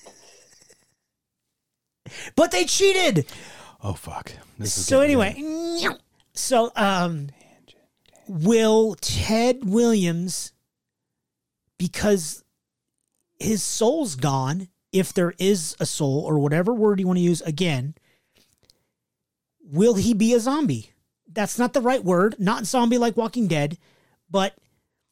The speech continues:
Speaker 1: if it's just his head and he's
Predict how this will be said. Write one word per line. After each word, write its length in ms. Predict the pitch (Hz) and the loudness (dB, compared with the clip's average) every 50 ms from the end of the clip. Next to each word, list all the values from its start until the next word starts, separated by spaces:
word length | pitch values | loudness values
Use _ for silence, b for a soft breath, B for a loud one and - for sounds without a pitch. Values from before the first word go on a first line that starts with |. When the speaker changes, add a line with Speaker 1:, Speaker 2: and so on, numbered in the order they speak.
| _ _ _ _ _ _ _ _ _ _ _ - | _ _ _ _ _ _ _ _ _ _ _ -4
Speaker 1:
if 180 | - 202 - 220 | -2 -2 0 0
it's 280 | 233 185 - - - - | 0 -2 -2 -4 -6 -6
just 200 | 294 269 - - | -6 -6 -6 -6
his 160 | 277 220 - | -8 -6 -6
head 600 | - - - 247 254 220 180 151 151 175 - - _ _ _ _ _ _ _ _ _ _ _ _ _ _ _ _ _ _ 165 | -6 -4 -2 -2 0 0 0 0 -2 -4 -6 -8 _ _ _ _ _ _ _ _ _ _ _ _ _ _ _ _ _ _ -4
and 140 | 165 170 | -2 0
he's 320 | 156 190 226 226 185 - | 2 2 2 0 -2 -6